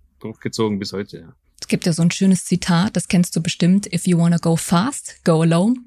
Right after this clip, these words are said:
Speaker 2: Or if you wanna go far", also weit gehen, go together.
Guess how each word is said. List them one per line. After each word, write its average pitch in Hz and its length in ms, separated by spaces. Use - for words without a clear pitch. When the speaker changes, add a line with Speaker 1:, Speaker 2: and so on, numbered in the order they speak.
Speaker 2:
Or 165 80
if - 100
you 180 100
wanna 180 200
go 170 160
far", - 420
also 165 240
weit 190 260
gehen, 202 400
go 160 160
together. 160 480